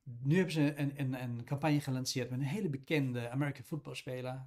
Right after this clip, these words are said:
Het was net na de Black Lives Matters campagne. En, en dat was ook onderdeel van een hele grote campagne. En die heet,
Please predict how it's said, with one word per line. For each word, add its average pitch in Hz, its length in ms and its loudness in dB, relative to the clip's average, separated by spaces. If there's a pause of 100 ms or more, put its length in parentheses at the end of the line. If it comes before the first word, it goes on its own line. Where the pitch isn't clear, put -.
Het 117 160 -18
was - 180 -6
net 127 180 -4
na 135 200 2
de 127 180 -4
Black 127 220 -4
Lives 110 260 -6
Matters 139 260 -2
campagne. 120 560 -2 (380)
En, 131 520 0 (840)
en 147 140 -2
dat 135 140 -2
was 123 140 -6
ook 165 400 0
onderdeel 143 480 4
van 131 140 -2
een 117 80 0
hele 135 240 4
grote 147 360 2
campagne. 135 460 0
En 127 120 -4
die 113 100 -4
heet, 120 220 -6